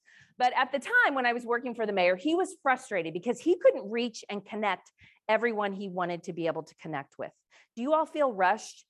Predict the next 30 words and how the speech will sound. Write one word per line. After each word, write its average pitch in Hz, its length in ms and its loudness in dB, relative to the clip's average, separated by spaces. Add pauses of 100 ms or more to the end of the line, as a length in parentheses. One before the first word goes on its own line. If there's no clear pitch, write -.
(140)
sometimes 214 420 -6
and 190 100 -4
feel 214 100 0
like 185 140 -4 (160)
there's 196 180 -6
not 190 260 0
enough 180 200 -6
time 170 220 -8
in 165 60 -10
the 160 80 -8
day? 156 300 -4 (280)
There's 175 220 -4
too 214 180 -4
much 190 320 -4
to 190 60 -8
do? 156 360 -2 (280)
Yeah, 302 180 -6
the 220 100 -8
mayor 247 280 -4
felt 196 280 -2
that 190 200 -4
too. 220 280 -8 (960)
So 262 80 -2
I 320 120 0
went 370 160 -2
on 320 80 0
to 233 80 -2
Google 196 480 -4 (240)
and 214 100 -10
I 247 140 0